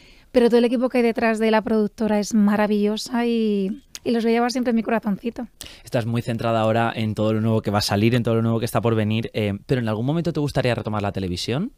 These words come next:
Speaker 1: Sí, por supuesto. Para mí la tele ha sido un descubrimiento total.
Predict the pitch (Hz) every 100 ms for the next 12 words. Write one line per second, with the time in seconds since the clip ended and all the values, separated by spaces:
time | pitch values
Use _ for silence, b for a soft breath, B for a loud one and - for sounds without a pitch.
0 | _ - 247 220 202 202 214 220 202 196
1 | - 233 202 b b b - 240 233 269
2 | 294 285 302 285 269 254 - 240 226 220
3 | 220 240 233 208 185